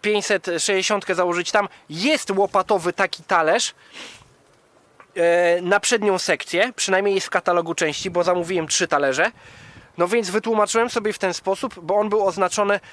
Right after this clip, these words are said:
talerz łopatowy P. No to rozumiem, że to jest, e, prawy. Więc odrzuca, i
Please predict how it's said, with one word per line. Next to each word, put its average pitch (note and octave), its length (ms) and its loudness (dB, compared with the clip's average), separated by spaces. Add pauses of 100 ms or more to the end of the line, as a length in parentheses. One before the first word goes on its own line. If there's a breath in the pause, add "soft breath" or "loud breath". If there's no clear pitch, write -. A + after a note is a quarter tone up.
(200 loud breath)
talerz A3 320 2
łopatowy F#3+ 540 0
P. C#3+ 240 0 (300)
No D#3 100 -4
to F#3+ 140 0
rozumiem, G3 440 0
że F#3 140 -2
to G3+ 120 -2
jest, G3+ 300 -4
e, F#3+ 320 -2
prawy. D3 360 2 (580 soft breath)
Więc F#3 460 -2 (160)
odrzuca, G#3 640 0 (300)
i - 120 -12